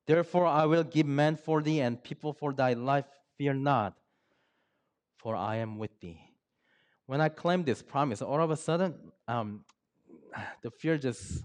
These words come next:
went away. And there was a perf-, perfect peace in my heart. And as we were <laughs> dragged along, um, I got a little bit even excited.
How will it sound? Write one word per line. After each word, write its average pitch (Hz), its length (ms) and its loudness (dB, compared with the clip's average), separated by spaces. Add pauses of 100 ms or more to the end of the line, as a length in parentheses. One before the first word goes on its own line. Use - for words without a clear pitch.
(140)
went 127 160 -6
away. 123 420 -4 (880)
And 107 720 -6 (1500)
there 147 100 0
was 151 220 0
a - 40 -6
perf-, - 460 -4 (400)
perfect - 480 -6
peace - 300 -8
in 101 80 -10
my 98 160 -8
heart. 101 260 -4 (160)
And 104 380 -8 (280)
as 107 440 -14
we 127 100 -8
were 131 160 -4
<laughs> - 120 -14
dragged 127 340 0
along, 113 580 -2
um, 101 380 -8 (520)
I 135 220 -4 (640)
got 135 140 0
a - 20 0
little 160 260 2
bit 139 300 -2
even 135 240 -2
excited. 131 640 -4